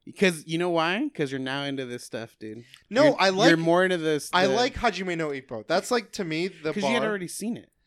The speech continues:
Speaker 2: No, no,
Speaker 1: And
Speaker 2: but,
Speaker 1: now you
Speaker 2: like,
Speaker 1: can't get into new
Speaker 2: the
Speaker 1: ones.
Speaker 2: way the story was told,
Speaker 1: Yeah.
Speaker 2: I, like, sc-, I saw the first two episodes. I was like, "I'll give it a sh-,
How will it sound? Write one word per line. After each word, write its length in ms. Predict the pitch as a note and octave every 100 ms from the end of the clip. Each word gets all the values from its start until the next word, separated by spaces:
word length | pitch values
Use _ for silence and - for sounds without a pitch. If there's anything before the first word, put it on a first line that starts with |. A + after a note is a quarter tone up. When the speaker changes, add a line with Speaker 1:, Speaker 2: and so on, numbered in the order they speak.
| _
Speaker 2:
No, 140 | F3+ G#3
no, 140 | A#3+
Speaker 1:
And 80 | A3
Speaker 2:
but, 80 | F3+
Speaker 1:
now 40 | E3+
you 40 |
Speaker 2:
like, 120 | E3+ E3
Speaker 1:
can't 100 | D3+
get 100 | D3+
into 140 | C#3
new 100 | D#3
Speaker 2:
the 100 | F#3+
Speaker 1:
ones. 100 | D#3
Speaker 2:
way 320 | E3+ G3 A3+
the 140 | G#3+ G3
story 400 | - F3 F3+ F3
was 200 | D3+ -
told, 460 | - C#3 D#3 F3+
Speaker 1:
Yeah. 220 | B2 G#2+ G#2+ _
Speaker 2:
I, 220 | E3+ F3 F3+
like, 240 | F3 E3+
sc-, 240 | - - - _ _
I 220 | E3 E3
saw 240 | D#3+ - A3
the 100 | A3
first 400 | - F#3 - -
two 160 | G3+
episodes. 500 | E3+ D3+ - C#3 B2+
I 40 | C#3
was 100 | B2+
like, 80 | C3
"I'll 120 | C#3+
give 160 | E3
it 60 | D#3+
a 60 |
sh-, 120 | D3